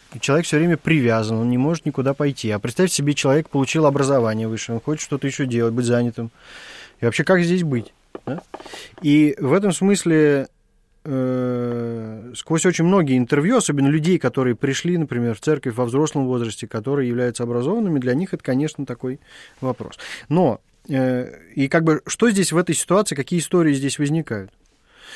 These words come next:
Ну, первая история, конечно, это всё-таки насколько супруг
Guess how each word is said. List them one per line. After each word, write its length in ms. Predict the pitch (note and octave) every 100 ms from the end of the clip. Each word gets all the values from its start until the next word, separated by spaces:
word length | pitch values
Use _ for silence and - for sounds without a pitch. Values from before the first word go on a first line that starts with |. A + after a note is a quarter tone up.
| - - - G#2+ -
Ну, 200 | D3 C#3
первая 360 | D3+ A#3 A#3
история, 320 | F#3 F#3+ E3
конечно, 440 | C#3 D#3+ E3+ - A2+
это 140 | A2
всё-таки 840 | - E3 G3 F3+ - D3+ C3+ B2 A#2
насколько 1300 | A#2 A#2 - E3 F3 - C#3+ B2+ B2 A#2+ A2+ A2 G#2+ G#2
супруг 680 | - C3+ - F3+ A3 -